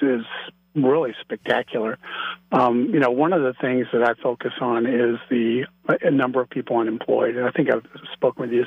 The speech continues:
about this before. Um, and I focus on the number of people unemployed for a simple reason. Every single person who's unemployed has a, has a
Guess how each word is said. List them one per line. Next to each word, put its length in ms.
about 220
this 160
before. 440
Um, 320
and 100
I 20
focus 300
on 80
the 60
number 200
of 60
people 280
unemployed 540
for 100
a 40
simple 280
reason. 480
Every 400
single 240
person 300
who's 120
unemployed 540
has 300
a, 180
has 180
a 80